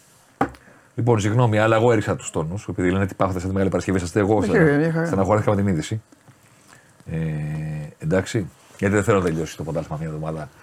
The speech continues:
Speaker 1: μετά, αλλά οπότε, όταν αυτό που θέλω, ναι, όχι, θε-, Θέμη και Πάσχα, λέει. Γιατί δεν κατάλαβα, δουλειά τους είναι. Οι καθολικοί δεν παίζουν στο Πάσχα;
Speaker 2: Κανονικά.
Speaker 1: Παίζουν ή δεν παίζουν;
Speaker 2: Παίζουνε, Σάββατο. Όλοι.
Speaker 1: Τι,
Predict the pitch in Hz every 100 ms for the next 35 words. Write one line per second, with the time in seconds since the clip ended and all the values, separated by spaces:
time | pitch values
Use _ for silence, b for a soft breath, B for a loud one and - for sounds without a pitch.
0 | B 95 - 139 135 123 - - _ -
1 | B B B B B - 110 104 107 92
2 | 90 - 80 78 - 76 73 71 73 76
3 | 80 101 110 104 95 101 95 110 107 113
4 | 107 85 110 147 175 151 95 92 131 120
5 | - - _ _ - 120 117 117 139 95
6 | 87 85 107 - - _ _ _ _ _
7 | _ _ _ _ _ _ _ _ _ -
8 | 107 107 147 113 147 165 214 214 190 98
9 | 131 - 156 127 127 143 - - _ _
10 | _ _ _ _ _ _ 139 123 101 _
11 | _ _ _ _ _ _ _ _ _ _
12 | _ -